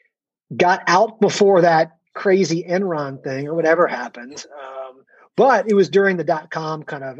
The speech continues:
the, the initial kind of takeoff back around two thousand. So I jumped over to a technology services company who I thought was going public, 'cause that's what everybody does, did back then, was go public. And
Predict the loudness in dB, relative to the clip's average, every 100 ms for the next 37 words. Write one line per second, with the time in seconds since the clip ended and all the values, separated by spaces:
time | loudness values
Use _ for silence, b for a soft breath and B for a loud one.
0 | -12 -8 -8 -8 -2 2 2 2 0 -2
1 | 0 0 2 0 -2 -6 -8 -10 -12 -12
2 | -10 -10 -8 -6 -4 -4 -6 -8 -10 -4
3 | 2 4 4 2 0 0 -6 -6 0 0
4 | 0 -2 -4 -10 _ _ _ _ -4 2
5 | 4 4 2 0 -2 _ _ -4 -4 -2
6 | -2 0 2 2 0 2 0 0 -4 -6
7 | -8 -10 -14 -16 _ _ _ -6 -6 -6
8 | -8 -10 b b b -8 -2 0 0 -2
9 | -4 -4 0 0 0 -2 -4 -2 -2 -2
10 | -2 -2 -2 -4 -6 -8 -2 0 0 -2
11 | 2 2 2 -2 -4 -6 -4 -2 -2 -4
12 | -6 -8